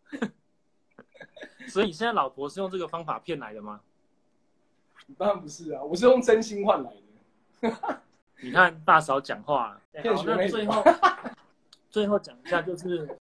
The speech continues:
Speaker 1: 大家如果还有问题啊，就是关于外科放射的问题，可以去他跟我直播的这个账号。那等一下我直播结束会再 PO 一次出来，那大家可以去那边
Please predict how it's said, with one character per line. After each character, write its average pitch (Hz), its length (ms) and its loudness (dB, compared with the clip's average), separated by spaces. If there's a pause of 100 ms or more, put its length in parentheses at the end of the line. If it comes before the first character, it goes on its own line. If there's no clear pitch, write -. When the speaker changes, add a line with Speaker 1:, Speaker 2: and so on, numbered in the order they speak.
(120)
Speaker 1:
大 214 80 4
家 196 120 8
如 196 100 6
果 165 100 -2
还 160 160 -2
有 156 120 2
问 165 220 0
题 120 200 -14
啊， 117 80 -6
就 165 100 -10
是 175 60 -6
关 165 200 -4
于 139 60 -4
外 160 200 -2
科 151 200 -6
放 156 160 -8
射 - 220 -16
的 135 100 -2
问 143 200 -4
题， 104 180 -18
可 165 180 -2
以 151 100 -2
去 147 360 -6 (680)
他 185 200 4
跟 185 140 2
我 147 120 0
直 131 200 -10
播 143 220 0
的 131 60 -10
这 143 60 -10
个 127 100 -4
账 127 260 -2
号。 113 240 -6
那 160 100 -4
等 139 140 -4
一 117 60 -8
下 165 160 -2 (500)
我 123 300 0
直 135 120 -12
播 151 120 -2
结 131 160 -4
束 139 140 -8
会 147 60 2
再 143 140 2
PO 123 240 -2
一 113 60 -8
次 127 160 -12
出 110 160 -20
来， 95 100 -18
那 135 80 -6
大 147 160 2
家 139 100 0
可 127 100 -12
以 - 40 -18
去 127 100 -16
那 123 60 -10
边 120 160 -12